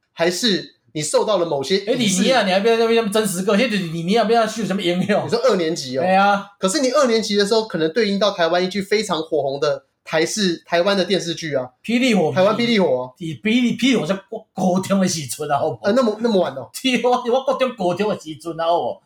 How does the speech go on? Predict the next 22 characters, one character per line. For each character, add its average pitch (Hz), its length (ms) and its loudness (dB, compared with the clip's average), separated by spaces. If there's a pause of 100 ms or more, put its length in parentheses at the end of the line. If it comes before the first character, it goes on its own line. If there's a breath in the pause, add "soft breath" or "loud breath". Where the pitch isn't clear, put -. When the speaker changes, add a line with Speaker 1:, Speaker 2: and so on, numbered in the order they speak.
Speaker 1:
是， 269 180 2
我 262 120 4
怎 247 100 0
么 214 40 -2
记 214 120 -6
得 226 80 0
是 254 60 0
二 254 180 4
零 196 160 2
零 190 120 2
四 190 220 0
年 156 180 0
左 147 160 -2
右 175 80 4
就 175 120 0
有 135 140 -2
了？ - 260 -12
Speaker 2:
二 311 140 4
零 277 160 0
零 269 140 0
四 285 240 0
年， 240 160 0